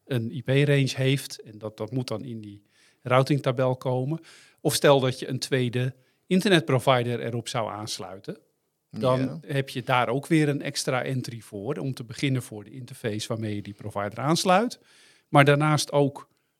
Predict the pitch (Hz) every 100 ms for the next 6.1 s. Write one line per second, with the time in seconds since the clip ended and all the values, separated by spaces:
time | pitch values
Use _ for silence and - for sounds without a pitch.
0 | _ 139 135 127 147 160 120 120 120 113
1 | 127 175 190 147 - 98 98 110 120 139
2 | 127 113 104 92 _ _ 117 - 135 123
3 | 95 92 95 113 - 135 135 135 131 131
4 | 127 127 123 - - 104 92 - - -
5 | 110 131 135 123 120 113 104 113 113 -